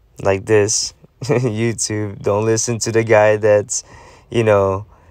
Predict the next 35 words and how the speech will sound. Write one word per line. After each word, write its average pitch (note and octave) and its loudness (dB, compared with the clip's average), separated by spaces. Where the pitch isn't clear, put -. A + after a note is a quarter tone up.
telling G#2+ 2
you G#2+ -2
to G#2 -2
invest G#2 2
this, G#2 2
you G2 -6
know, G2 0
do G#2 -6
this G2+ -2
and G#2 -4
that. G2+ 2
No, G2+ -2
you - -6
know, G2+ 2
do G2+ -2
your A2+ 6
own A2 2
research G#2+ -4
first. G2+ 0
You G2 -6
know, F#2 -6
do A2 -4
your A2+ 2
own G#2+ 2
research G#2 -4
on G2+ 0
what G2 2
you're G#2 2
about G2+ 2
to - -8
put G2 -2
your G#2 0
money G2+ -2
on, F#2+ -2
because, F#2+ -2